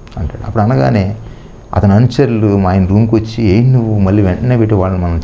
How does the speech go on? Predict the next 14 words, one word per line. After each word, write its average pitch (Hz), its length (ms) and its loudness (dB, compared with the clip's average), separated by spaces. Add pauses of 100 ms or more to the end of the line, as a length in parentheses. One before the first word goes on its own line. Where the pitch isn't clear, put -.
చంపేస్తారు, 104 560 0
వాళ్ళు 85 280 -2
ఎలా 101 200 2 (100)
చేశారు, 120 440 0 (640)
అసలు - 200 0
వాళ్ళు 101 300 2
నీకేం 123 440 2
చేశారని 127 480 0
నీకు 117 160 -2
తెలుసు 110 260 0
కదా 92 420 -2 (120)
ప్రిజన్లో 101 360 2
ఉన్నప్పుడు" 87 540 -4 (560)
అంటే 110 540 -2